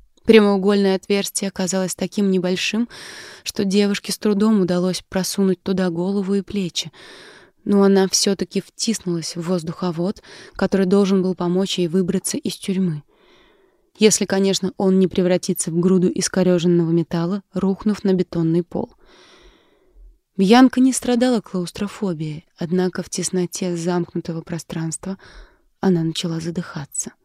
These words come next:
У нее перед глазами возник образ Нины. Девушка знала, что пришлось пережить в прошлом ее наставнице.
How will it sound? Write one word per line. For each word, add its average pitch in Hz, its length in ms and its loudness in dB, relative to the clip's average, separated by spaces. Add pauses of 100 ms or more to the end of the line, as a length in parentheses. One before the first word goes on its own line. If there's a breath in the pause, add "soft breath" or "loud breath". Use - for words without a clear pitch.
(1300)
У 202 60 -2
нее 185 340 2
перед 170 240 -6
глазами 180 500 0
возник 180 480 0
образ 170 320 -4
Нины. 151 340 -6 (1120)
Девушка 196 440 -2
знала, 196 400 -2
что - 280 -6
пришлось 175 480 -6
пережить 170 440 -4
в - 100 -18
прошлом 180 480 -4
ее 165 260 -4
наставнице. 160 800 -4